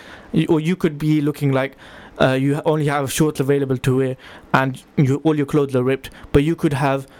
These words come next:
millions. And so I, I don't think appearance is the best way to judge someone based for their wealth, et cetera.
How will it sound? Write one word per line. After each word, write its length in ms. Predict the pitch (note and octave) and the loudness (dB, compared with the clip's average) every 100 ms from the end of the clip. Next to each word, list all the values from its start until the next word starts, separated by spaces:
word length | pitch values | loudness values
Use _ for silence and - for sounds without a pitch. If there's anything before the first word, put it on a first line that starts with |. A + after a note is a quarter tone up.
| - - | -20 -4
millions. 600 | C3 C#3 D3+ C3 A#2+ A2+ - - - - - | 0 0 0 -2 -4 -8 -16 -20 -20 -4 -2
And 260 | D3+ D3+ - _ - | -2 -4 -14 _ -8
so 200 | - E3 | 0 0
I, 140 | D#3+ F3 - F#3 | 0 -4 -2 -2
I 40 | F#3+ | 0
don't 280 | G3+ G#3+ G3+ | 0 -2 -2
think 220 | E3+ - | -4 -2
appearance 460 | D3 F3 E3+ C#3+ C3 | 0 2 2 -2 -2
is 100 | C#3 | -2
the 60 | C3+ | 0
best 260 | D3+ - | -2 0
way 80 | C#3 | -2
to 120 | C3+ | 0
judge 240 | C3+ C#3 C#3 | 0 -2 0
someone 320 | C3 A#2 A#2 | -2 0 -2
based 240 | B2 C3 - - | -2 -2 -6 -8
for 180 | - C3 | 0 0
their 280 | B2+ B2+ B2+ _ - | 2 -2 -4 _ 0
wealth, 340 | C3 C3 B2+ C3+ | 2 2 -2 -6
et 100 | - | -2
cetera. 380 | B2+ - A2+ | -2 0 -2